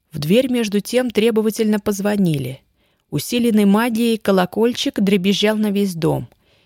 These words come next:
Из комнаты робко выглянул мужчина. Геральт зыркнул на него,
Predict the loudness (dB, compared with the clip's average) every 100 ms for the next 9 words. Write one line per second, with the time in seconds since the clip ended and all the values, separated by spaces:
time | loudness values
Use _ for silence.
0 | _ -16 -4 0 2 2 2 0 0 -2
1 | -2 0 0 0 2 0 -2 -2 -2 -2
2 | -6 -10 -4 0 0 0 -2 -2 -2 0
3 | 2 2 2 0 -2